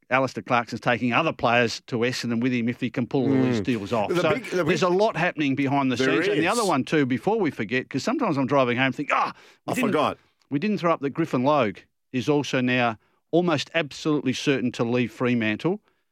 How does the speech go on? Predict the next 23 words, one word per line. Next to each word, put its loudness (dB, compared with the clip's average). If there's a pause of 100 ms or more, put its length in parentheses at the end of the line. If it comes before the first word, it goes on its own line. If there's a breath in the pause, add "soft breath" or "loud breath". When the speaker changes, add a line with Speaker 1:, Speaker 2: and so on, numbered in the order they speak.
(260)
Speaker 1:
because -2
of -8
the -4
deals 0
he's -4
getting -2
offered 0 (300)
out 2
of -6
Melbourne. 2
Melbourne 0
Town, 0
not -4
Melbourne -2
team, -2
but -4
the -6
Melbourne 0
Town -2 (320 soft breath)
in, -2
in -2
Victoria, 0 (400 soft breath)
uh, -4